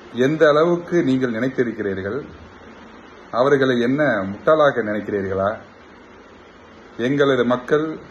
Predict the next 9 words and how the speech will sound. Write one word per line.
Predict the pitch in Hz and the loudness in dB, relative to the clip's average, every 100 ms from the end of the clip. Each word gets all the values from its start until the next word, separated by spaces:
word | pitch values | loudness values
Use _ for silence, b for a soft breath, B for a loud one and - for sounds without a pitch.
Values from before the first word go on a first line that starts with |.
| - - | -20 -10
மிகவும் | 107 120 147 143 156 160 - - - - - - - - - - | -2 2 4 2 -2 -8 -14 -20 -20 -20 -20 -20 -20 -20 -20 -4
தெளிவாக | 131 143 156 139 123 123 139 139 - - - - - - - - - - - - - | 0 2 4 4 4 2 0 -2 -12 -20 -20 -20 -20 -20 -20 -20 -20 -20 -20 -20 -10
தர்மத்தின் | 107 120 151 165 160 135 | 0 0 0 -4 -4 -4
பக்கமும் | 120 113 107 107 117 123 - - | -4 -4 -6 -8 -8 -10 -14 -8
நியாயத்தின் | 107 123 151 147 143 107 | -2 2 2 2 -2 -4
பக்கமும் | 107 - 110 113 107 80 - - - - 104 | -4 -2 -2 -2 -6 -10 -14 -20 -20 -8 2
வாக்களிக்கக்கூடியவர்கள். | 117 - - 107 101 95 98 90 85 85 73 - - - - - - - - - - | 2 2 -2 -2 -6 -6 -4 -4 -6 -8 -12 -18 -20 -20 -20 -20 -20 -20 -20 -16 -4
அவர்களுடைய | 98 110 127 127 120 117 107 | 0 2 2 2 0 2 0
வாக்கு | 98 110 143 143 143 143 160 | 4 4 4 2 -2 -2 -4